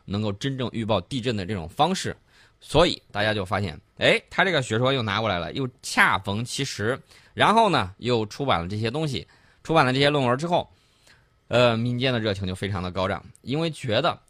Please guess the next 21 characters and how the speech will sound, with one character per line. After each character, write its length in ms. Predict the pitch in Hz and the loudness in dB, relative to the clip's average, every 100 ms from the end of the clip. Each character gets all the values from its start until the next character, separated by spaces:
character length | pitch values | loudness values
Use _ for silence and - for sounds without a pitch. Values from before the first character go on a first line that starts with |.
| - | -20
可 200 | - 113 | -4 0
以 100 | 110 | 2
找 200 | 98 82 | 0 -2
到 100 | 87 | -2
这 120 | 104 | 0
样 180 | 92 87 | -2 -2
的 60 | 82 | -4
方 200 | 98 104 | -4 -4
式。 160 | 92 - | -4 -6
但 200 | - 180 | 0 2
是 80 | 135 - - | 0 -4 -6
地 200 | 202 131 | -2 -2
震 260 | 107 151 110 | 0 0 2
云 240 | 101 120 | 0 -2
学 180 | - 98 | -2 -4
说 200 | 107 110 | -2 -6
从 320 | - 127 190 | -4 -4 2
来 160 | 208 180 | 2 4
没 140 | 151 | 2
有 120 | 139 | 2
被 260 | 98 123 | 2 2